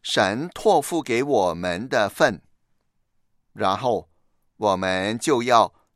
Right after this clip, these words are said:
踏出新兴的一步。我不知道此刻在收听的你，是否也已经领受了神的使命与意向。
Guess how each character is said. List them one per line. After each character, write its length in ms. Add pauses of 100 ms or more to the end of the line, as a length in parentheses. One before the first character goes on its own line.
踏 300
出 360
新 460
兴 340
的 140
一 240
步。 300 (1120)
我 180
不 160
知 200
道 400
此 320
刻 260
在 340
收 380
听 260
的 200
你， 240 (680)
是 300
否 400
也 240
已 220
经 420
领 240
受 280
了 340
神 340
的 140
使 340
命 400
与 300
意 240
向。 360